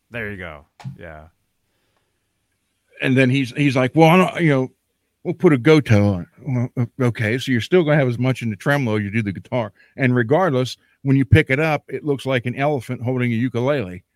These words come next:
Speaker 2: <laughs> I mean, he's six-foot-eight, three hundred and eighty pounds.
Speaker 1: Man.
Speaker 2: And, uh, it's like, <laughs> his hand, he can, he can actually, like, do this with his thumb around the neck of that thing.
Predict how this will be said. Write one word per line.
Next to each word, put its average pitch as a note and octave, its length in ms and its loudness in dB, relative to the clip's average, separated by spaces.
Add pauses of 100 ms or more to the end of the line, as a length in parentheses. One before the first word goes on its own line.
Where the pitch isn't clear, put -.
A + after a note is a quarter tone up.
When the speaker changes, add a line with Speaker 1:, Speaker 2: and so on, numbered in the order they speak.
(140)
Speaker 2:
<laughs> - 1160 -20
I - 500 -8
mean, B3+ 120 2
he's B3+ 200 -4
six-foot-eight, A#3 680 -2
three G#3+ 220 -6
hundred G#3 180 -4
and F3+ 80 -8
eighty F3 180 -6
pounds. E3 480 -10 (1400)
Speaker 1:
Man. F#2+ 360 -16
Speaker 2:
And, C3+ 220 -10
uh, G#2+ 200 -10 (140)
it's C3 180 -16
like, B2+ 180 -14 (880)
<laughs> C3+ 960 -16
his A#3 240 -6
hand, C4 480 -10 (520)
he A3+ 120 -6
can, G3+ 160 -8
he F3+ 200 -6
can G#3+ 160 -6
actually, D#3+ 300 -6
like, C#3+ 200 -6 (460)
do F#3 180 -6
this - 480 -4 (420)
with C#3+ 140 -8
his A#2+ 160 -8
thumb A#2+ 560 -8
around C3+ 300 -6
the B2 80 -8
neck C#3+ 240 -8
of G2+ 60 -10
that F2 180 -18
thing. F2 240 -16